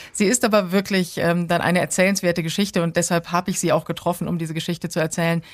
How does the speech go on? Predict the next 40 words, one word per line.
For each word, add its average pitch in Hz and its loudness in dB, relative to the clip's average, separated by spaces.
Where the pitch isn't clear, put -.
weil 165 4
es 165 0
wirklich 160 -2
nichts 147 -6
Alltägliches 147 -6
ist. 143 -6
Also 165 2
die 175 -2
Lebensrealitäten 175 2
von 160 -2
Menschen, 170 -2
die 165 -4
im 165 -4
Township 180 2
leben 160 0
und 160 -2
wirklich 190 0
ganz, 196 2
ganz 175 0
wenig 190 2
oder 170 2
auch 156 -2
gar 160 2
nichts 196 0
haben, 160 2
äh, 160 0
f-, - -6
ähm, 165 0
die 180 -2
unterscheiden 185 0
sich 185 -4
wirklich 190 -2
extrem 190 0
von 185 0
denjenigen, 185 2
die 170 -2
in 165 0
großen 175 0
Anwesen 175 2
leben 165 2